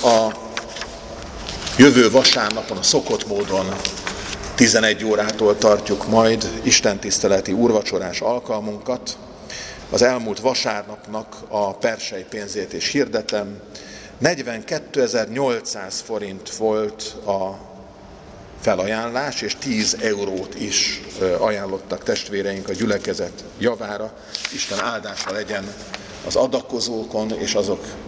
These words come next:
Isten tetszése szerinti felhasználásán. Ma is összegyűjtjük a felajánlásokat, a szószéki szolgálatot követően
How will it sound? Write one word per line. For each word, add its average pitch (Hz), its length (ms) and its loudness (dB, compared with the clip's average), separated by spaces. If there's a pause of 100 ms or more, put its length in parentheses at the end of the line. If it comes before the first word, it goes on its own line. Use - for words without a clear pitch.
(280)
Isten 104 320 0
tetszése 95 440 -2
szerinti 90 600 -4 (200)
felhasználásán. 82 1160 -2 (1120)
Ma 131 120 8
is 117 160 2
összegyűjtjük 107 580 -2
a 95 60 -4
felajánlásokat, 104 920 -2
a 95 60 -4
szószéki 104 500 -2
szolgálatot 92 680 -2
követően 95 680 0